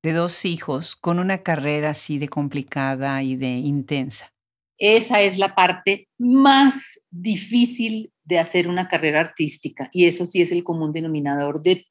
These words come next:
Speaker 2: todos los artistas de la música, porque estamos saltando de escenario en escenario, eh, dos meses aquí, de otros dos meses allá.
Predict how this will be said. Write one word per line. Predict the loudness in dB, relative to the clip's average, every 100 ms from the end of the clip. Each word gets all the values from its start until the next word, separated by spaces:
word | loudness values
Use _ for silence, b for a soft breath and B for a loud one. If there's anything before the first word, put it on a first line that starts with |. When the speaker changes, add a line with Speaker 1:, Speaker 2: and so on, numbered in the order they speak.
| 4
Speaker 2:
todos | 6 6 4 -2
los | -6 -4
artistas | -4 -4 -8 -10 -12 -14 -16 B B B B B
de | -2
la | 0
música, | -2 -6 -10 -12 -14 b b 0
porque | 0 2
estamos | 2 2 2 2
saltando | -2 -4 -6 -2 0 0 -2
de | -2
escenario | -2 -2 0 0
en | -4
escenario, | -4 -4 0 0 0 -2 -2 -6 _ _
eh, | -8 -4 0 0 2
dos | 2 2
meses | 0 -6 -4
aquí, | -6 -6 -4 0
de |
otros | -2 -2 -4
dos | -4 -4
meses | -8 -8
allá. | -2 2 2